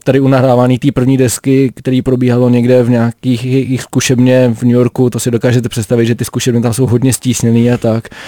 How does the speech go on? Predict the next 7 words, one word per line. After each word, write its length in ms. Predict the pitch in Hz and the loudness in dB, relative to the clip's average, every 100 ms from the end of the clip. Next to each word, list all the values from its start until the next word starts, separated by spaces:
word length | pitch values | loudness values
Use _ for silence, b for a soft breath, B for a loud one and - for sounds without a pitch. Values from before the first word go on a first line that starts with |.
| B B B - | B B B -6
tak 280 | 120 - | -6 -2
jim 200 | 131 123 | 0 0
prej 460 | 113 131 127 127 127 | 0 2 4 4 2
Alan 340 | 131 127 123 | 2 2 4
Dubin 380 | 127 127 127 127 - | 2 2 2 2 -2
omdlel, 520 | 143 135 123 123 120 | 0 2 4 4 2
protože 520 | 113 120 127 117 123 | 0 -2 0 0 0